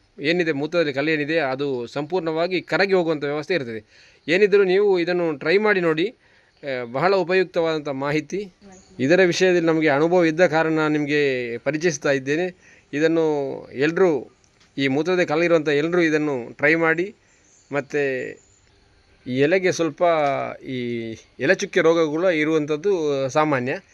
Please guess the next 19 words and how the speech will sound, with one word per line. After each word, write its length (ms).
ಅದಕ್ಕೆ 240
ಬೇಕಾಗಿ 400
ಚೆನ್ನಾಗಿ 420
ತೊಳೆಯಿರಿ 380
ಅಂತ 120
ಹೇಳುವಂಥದ್ದು 520
ನಾನು 240
ಅದಕ್ಕೆ. 400
ಇದು 180
ನಾನು 480
ನಮ್ಮ 460
ಮನೆ 180
ಅಂಗಳದಲ್ಲಿ, 500
ಗಾರ್ಡನಲ್ಲಿ 480
ನಾನು 140
ಮಾಡಿದ್ದೇನೆ. 500
ಯಾಕೆಂತ 240
ಹೇಳಿದರೆ 500
ಮುಂಬರುವ 840